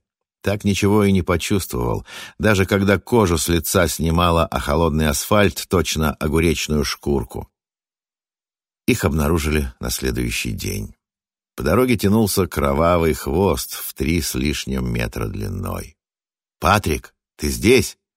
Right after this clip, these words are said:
«Да?» Разглядывая Патрика, из дверей гостиной его мать одёрнула на груди блузку.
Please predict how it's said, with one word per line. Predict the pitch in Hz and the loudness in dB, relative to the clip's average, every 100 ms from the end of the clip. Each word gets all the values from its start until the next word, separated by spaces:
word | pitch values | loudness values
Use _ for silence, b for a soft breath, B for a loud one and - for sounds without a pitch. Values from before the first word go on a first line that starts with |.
| _ _ _ _ _ - | _ _ _ _ _ -6
«Да?» | - 107 151 - _ _ _ _ _ | 2 4 2 -4 _ _ _ _ _
Разглядывая | - 64 58 80 82 78 69 | -6 -4 0 0 2 0 0
Патрика, | 65 87 87 80 82 78 60 _ _ _ _ - | 0 0 0 -2 0 -2 -2 _ _ _ _ -6
из | 73 | -4
дверей | 65 78 90 82 | 0 2 2 2
гостиной | 76 - 107 104 95 | 0 0 2 4 4
его | 87 92 90 | 4 4 4
мать | 104 104 - | 4 2 0
одёрнула | 95 78 101 95 92 90 | 0 2 2 4 2 2
на | 87 | 2
груди | 80 87 82 | 2 2 2
блузку. | 82 85 80 - - | 0 0 -2 -4 -12